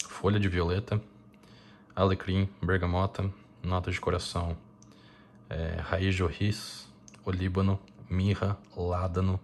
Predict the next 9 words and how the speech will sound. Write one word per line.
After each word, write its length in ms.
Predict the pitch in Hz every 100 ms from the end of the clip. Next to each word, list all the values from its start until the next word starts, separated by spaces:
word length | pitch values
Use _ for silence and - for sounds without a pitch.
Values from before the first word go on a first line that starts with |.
| - - - -
baunilha 680 | 82 95 101 90 90 90 101 - -
e 140 | 87
âmbar. 320 | 80 80 - - - - - - - - - - - -
Na 80 |
base, 520 | 110 113 110 110 113 117 - - - - -
couro, 460 | - 113 107 110 110 - - -
ude, 420 | 104 101 101 101 - - -
sândalo, 540 | - - 98 98 98 95
patchouli 580 | 95 - - 92 95